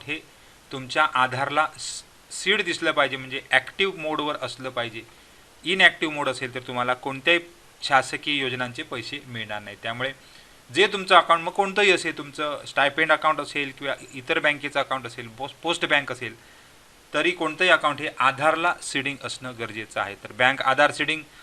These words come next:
स्टेटस पहा, अन्यथा तुम्हाला पैसे अडकणार आहेत. आज दुपारनंतर मित्रांनी या ठिकाणी आपल्या सबस्क्रायबरनी काही मेसेजेस, अ, शेअर केलेले आहेत. तर यांना या ठिकाणी वेगळ्या प्रकारे स्टायपेंड पडलेला दिसत आहे.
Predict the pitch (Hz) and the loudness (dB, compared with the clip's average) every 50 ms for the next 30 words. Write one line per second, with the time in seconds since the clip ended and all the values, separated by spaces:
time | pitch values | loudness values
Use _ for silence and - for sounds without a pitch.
0 | - - - - - - 175 180 185 202 220 208 185 185 175 160 160 160 - - | -20 -16 -10 -6 0 4 4 4 6 4 4 6 10 12 12 12 12 10 8 6
1 | - - - - 151 143 147 151 151 147 151 156 147 - 147 139 139 139 139 135 | -6 -18 -10 -4 -2 -2 0 0 0 2 4 4 4 2 0 -2 0 2 2 0
2 | 131 - 135 120 117 120 131 123 - 117 113 110 104 104 101 101 - - 113 107 | 0 0 -4 -4 -4 -6 -8 -8 -6 -6 -6 -6 -6 -8 -10 -12 -10 -10 -10 -10
3 | - 107 95 - - - - - - - - - - 147 185 175 185 185 208 202 | -10 -12 -18 -20 -20 -20 -20 -20 -20 -20 -10 0 4 4 4 4 4 6 8 8
4 | 202 202 208 185 214 202 202 196 190 202 196 202 196 196 196 196 165 147 151 160 | 8 6 2 -2 -2 -2 -2 0 2 4 4 4 4 0 -6 -8 -10 -6 0 2
5 | 165 165 165 165 170 165 165 165 165 165 - - - - - - - - - - | 2 2 2 2 2 2 2 2 0 -10 -12 -16 -20 -20 -20 -20 -20 -20 -20 -20
6 | - - - - - - - 127 127 123 143 143 147 147 147 - - 135 127 - | -20 -20 -20 -20 -10 -4 -2 -2 -2 0 0 2 2 4 2 0 -2 -8 -14 -12
7 | - 127 - - - 147 143 139 147 143 143 143 139 143 139 143 139 139 127 123 | -12 -12 -8 -2 2 2 2 2 0 -4 -6 -4 -4 -2 -2 -2 -4 -6 -8 -6
8 | - 139 143 143 - - - - - - 127 123 120 120 - - 135 131 131 - | -6 -6 -6 -8 -10 -14 -18 -16 -10 -6 -6 -4 -4 -4 -2 0 0 0 0 -2
9 | 135 139 135 127 120 123 120 - - - - - - - - - - - - - | -4 -2 0 0 0 0 -2 -6 -12 -12 -12 -14 -20 -20 -20 -20 -20 -20 -20 -20
10 | - - - 123 139 151 156 175 180 185 180 180 180 175 170 180 180 175 160 165 | -20 -6 2 6 6 8 8 10 10 10 10 8 6 4 2 2 2 2 2 4
11 | 165 175 170 170 175 165 170 170 170 175 175 165 170 - 160 151 151 - 156 151 | 6 6 6 6 6 4 6 6 4 4 2 -4 -2 0 2 2 2 2 -2 -4
12 | 151 - 147 143 143 143 139 127 123 - 139 123 - 123 123 117 | -2 -2 -2 -2 0 -2 -2 -2 -4 -8 -6 -2 -2 -2 -2 -2